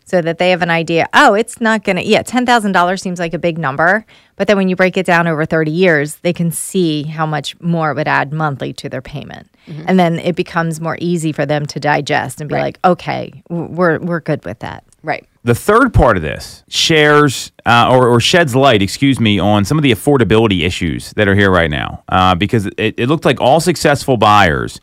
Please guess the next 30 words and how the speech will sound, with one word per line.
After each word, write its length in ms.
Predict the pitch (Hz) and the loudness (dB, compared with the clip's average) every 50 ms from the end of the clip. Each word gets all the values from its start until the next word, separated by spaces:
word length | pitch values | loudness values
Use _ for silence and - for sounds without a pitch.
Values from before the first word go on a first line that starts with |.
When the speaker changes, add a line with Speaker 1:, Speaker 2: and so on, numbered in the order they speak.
| - | -2
Speaker 3:
they, 560 | - 117 117 113 110 107 107 107 107 104 - - | 0 2 4 6 6 6 6 4 4 2 0 0
um, 380 | - 104 104 104 101 98 - | 2 4 6 6 6 4 4
and 100 | 110 110 | 2 0
then 100 | 110 117 131 | 2 2 2
they 100 | 147 151 | 2 4
broke 180 | 135 160 143 | 4 4 4
it 60 | 120 107 | 4 4
down 200 | 127 127 123 113 | 4 4 4 6
by, 340 | 117 113 107 104 104 104 | 6 6 6 6 6 6
um, 500 | 98 92 87 87 87 85 85 87 82 - - - | 6 6 6 6 4 4 2 0 -2 -4 -4 -4
you 60 | 107 | 0
know, 180 | 101 95 92 71 | 0 0 0 0
in, 180 | 95 101 104 | 0 -2 -2
into 240 | 87 104 98 104 104 | -2 -2 -2 -2 -2
demographics 680 | 82 117 117 113 107 90 107 107 110 104 - 104 - | 0 2 2 2 2 4 4 4 4 2 0 -2 -4
as 120 | 95 87 82 | -4 -4 0
well, 280 | 92 107 104 95 90 | 2 2 4 4 4
which 160 | 85 87 - - | 2 0 0 0
we're 80 | 98 98 | 0 2
not 280 | 98 107 110 123 127 | 2 4 4 4 4
gonna 160 | - 117 104 | 4 2 2
do 160 | 90 98 95 87 | 2 2 2 2
here. 160 | 90 90 85 | 2 2 2
But 160 | 76 85 - | 0 -2 -4
forty-three 560 | - - - 156 160 185 214 214 - 180 185 - | -4 -4 0 2 2 2 2 0 0 0 0 0
percent 280 | - 135 - 160 139 | 0 0 2 2 2
of 80 | 123 107 | 2 4
all 200 | 113 117 123 123 | 4 4 2 2
successful 460 | - - 107 - 135 127 - - 110 | 0 -2 -2 0 0 0 0 0 0
buyers, 500 | 95 98 95 101 117 127 139 143 135 - | 2 4 4 4 4 2 0 -2 -4 -6